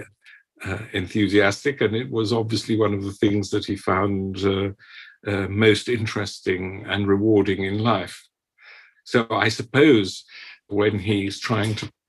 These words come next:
paint a picture of a life in which, in which everything has been smoothed away, it's natural that the difficulties of it, 'cause he always,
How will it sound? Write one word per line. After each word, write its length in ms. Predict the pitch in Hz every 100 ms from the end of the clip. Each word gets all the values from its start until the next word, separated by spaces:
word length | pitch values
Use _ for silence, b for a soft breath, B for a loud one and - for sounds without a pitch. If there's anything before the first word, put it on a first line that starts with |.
| _ _ _ _ _
paint 500 | - 110 110 101 -
a 140 | 101 - _ _ _ _
picture 640 | - - - - - 101 101
of 720 | - 104 98 98 95 95 - _ B B _ -
a 20 |
life 480 | 107 117 110 110 -
in 220 | 110 107
which, 880 | 113 - _ - - - - - - _ _ _ _ _ _ _ _ _ _
in 180 | 117 113
which 260 | 117 107
everything 460 | 123 127 123 123 113
has 180 | 104 107
been 300 | - 113 104
smoothed 600 | - 139 131 123 107 -
away, 600 | 101 120 123 101 - 104 _ _ _ _ _ _
it's 300 | 120 107 -
natural 640 | 123 123 - - 104 98
that 300 | 98 - -
the 80 | 107
difficulties 800 | 98 139 190 - 95 - 87 -
of 180 | 104 95
it, 160 | 107
'cause 160 | - 107
he 160 | 107
always, 300 | 117 120 92